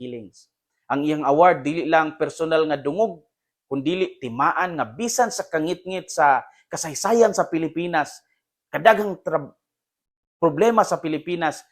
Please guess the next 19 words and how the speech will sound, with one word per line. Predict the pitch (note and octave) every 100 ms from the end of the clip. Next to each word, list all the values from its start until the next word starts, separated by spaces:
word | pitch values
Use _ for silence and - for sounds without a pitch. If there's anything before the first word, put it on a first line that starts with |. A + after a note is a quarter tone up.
| _ -
adunay | C#3+ E3+ F3+ E3+
mga | D3+ C#3+
tao | - D#3 F3
nga | E3 D3+
nagpadayon | - C#3+ A#2+ D3+ G3 G3 F3+
sa | D3+ -
kahayag | B2 C3+ D#3 E3 C#3+
sa | -
paglaom | - A#2+ C#3 B2 C#3 A#2 F2+ _ _ _ _ -
ug | B2+ B2
hustisya. | - B2+ A2 A2 F#2+ _ _ _ _ _ _ _ _
Sama | - D#3 E3+
sa | F3+
mga | E3 D#3+ E3+
apostoles | D#3+ D3 D3 C#3+ E3+ D3
nga | C#3
gipili | B2+ B2 C#3+ D#3+ D#3
ni | D3 D#3+
Jesus, | D#3 E3+ D#3 -